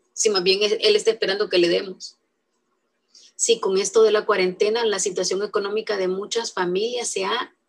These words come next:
ahondado y ha caído bajo, eh, ustedes han escuchado cuántos negocios están cerrando,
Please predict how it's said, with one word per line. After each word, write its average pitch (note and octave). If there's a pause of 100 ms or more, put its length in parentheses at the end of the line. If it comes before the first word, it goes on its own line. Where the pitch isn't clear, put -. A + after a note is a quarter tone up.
(100)
ahondado F#3 (720)
y F#3+
ha F#3
caído A#3
bajo, A3 (480)
eh, E3+ (560)
ustedes G3+
han G#3
escuchado G#3
cuántos C4+
negocios A#3+
están A#3
cerrando, C#4